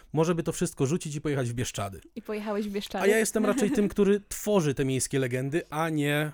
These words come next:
Speaker 1: o nich mówi, więc stwierdziłem, „Sprawdzam”. I wyobraź sobie, że pojechałem faktycznie. Zabrałem grupę znajomych, mówię, „Słuchajcie, w piątek po południu, w czwartek wieczorem, w piątek po południu jedziemy po pracy w Bieszczady”. Jedziemy. Wydawało mi się, jestem z rejonów górskich.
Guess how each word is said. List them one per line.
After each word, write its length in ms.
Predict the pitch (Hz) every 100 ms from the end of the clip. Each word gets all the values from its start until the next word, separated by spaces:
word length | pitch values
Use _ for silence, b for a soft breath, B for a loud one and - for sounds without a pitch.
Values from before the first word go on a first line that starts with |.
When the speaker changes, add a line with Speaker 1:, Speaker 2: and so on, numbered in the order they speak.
| -
Speaker 1:
o 100 | 143
nich 160 | 143 131
mówi, 380 | 117 98 120 226 -
więc 180 | 294 302
stwierdziłem, 500 | 269 196 220 214 208
„Sprawdzam”. 540 | - - 285 120 87 90 _ _ - - _ -
I 80 | 220
wyobraź 220 | 247 233
sobie, 160 | 247
że 80 | 220
pojechałem 420 | 226 214 160 117 113
faktycznie. 380 | 123 123 -
Zabrałem 340 | 170 233 247 180
grupę 200 | 175 147
znajomych, 300 | 143 156 151
mówię, 120 | 165
„Słuchajcie, 360 | 196 170 123 135
w 60 |
piątek 280 | 233 208 208
po 80 | 160
południu, 360 | 143 143 151 151
w 380 | 151 143 147 -
czwartek 300 | - 170 139
wieczorem, 300 | 131 202 180
w 60 | -
piątek 240 | 175 165
po 80 | 147
południu 280 | 139 139 131
jedziemy 280 | 120 127
po 100 | 117
pracy 340 | - 117 - 117 B B B B
w 60 | 127
Bieszczady”. 380 | 139 - 101
Jedziemy. 380 | 202 196 117 104 - b b b
Wydawało 540 | 117 143 156 165 156 139
mi 100 | 117
się, 140 | 156
jestem 320 | 135 120 131
z 40 | 123
rejonów 320 | 123 135 160
górskich. 500 | 185 143 - -